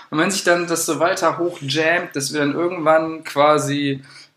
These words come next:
ähm, anfangen können, äh, künstliche Intelligenzen, äh, zu züchten,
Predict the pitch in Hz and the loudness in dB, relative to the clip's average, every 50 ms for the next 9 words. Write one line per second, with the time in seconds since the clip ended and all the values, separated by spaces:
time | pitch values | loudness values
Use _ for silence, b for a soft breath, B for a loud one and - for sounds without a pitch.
0 | - - 151 143 139 139 139 135 131 - - - 143 165 - - - 156 151 151 | -6 0 2 4 4 4 4 2 0 -2 -2 -2 -2 0 0 0 0 0 0 0
1 | 151 139 139 - 151 147 151 147 147 143 135 135 135 131 131 131 - - - 202 | 0 -4 -2 -2 0 0 0 0 -2 -2 -2 0 0 0 0 0 -2 -2 -2 -2
2 | - - 147 143 147 143 135 - 131 131 127 123 127 143 190 202 - - 113 110 | -2 -2 -8 -8 -8 -8 -8 -4 -4 -4 0 0 0 0 0 -2 -6 -6 -6 -8
3 | 110 117 - - 117 113 - - - - - - - - - - - - 294 | -8 -10 -10 -8 -8 -6 -6 -4 -6 -4 -2 0 2 2 2 0 -2 0 0